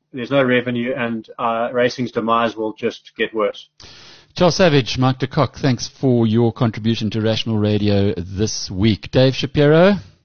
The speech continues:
Speaker 2: hundred thousand people, Michael says, uh, are, uh,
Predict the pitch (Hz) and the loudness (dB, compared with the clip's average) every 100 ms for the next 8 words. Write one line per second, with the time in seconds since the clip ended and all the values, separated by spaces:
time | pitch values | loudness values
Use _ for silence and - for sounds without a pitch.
0 | _ _ _ _ _ _ - 117 156 170 | _ _ _ _ _ _ -14 -4 -2 0
1 | 196 180 180 165 139 190 170 165 117 120 | 2 4 4 2 2 2 2 4 4 2
2 | 123 - 104 - 143 185 196 - - 123 | 0 -2 -4 0 2 2 -2 -8 -6 -2
3 | 117 113 - 123 120 120 117 - - - | 0 0 0 0 2 2 0 -6 -20 -20
4 | _ - 107 104 85 87 | _ -8 -4 -4 -4 -6